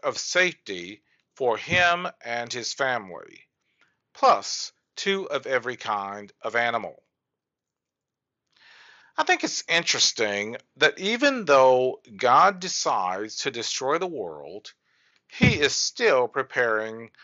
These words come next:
for himself a remnant. Here's one thing that I'd like to point out about Noah. Now, a lot of people think that, um, Noah was called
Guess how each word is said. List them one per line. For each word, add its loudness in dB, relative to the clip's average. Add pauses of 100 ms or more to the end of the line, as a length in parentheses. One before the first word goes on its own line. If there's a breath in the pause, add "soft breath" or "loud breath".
(180 soft breath)
for 4
himself -4 (600)
a 0
remnant. -8 (3000 soft breath)
Here's 2
one -2
thing -2
that 0
I'd -4
like -6
to -10
point -12
out -8
about -10 (100)
Noah. -12 (1160 loud breath)
Now, 6
a 6
lot 6
of 2
people 0
think -4
that, 0 (180)
um, -4
Noah 6
was -2
called 4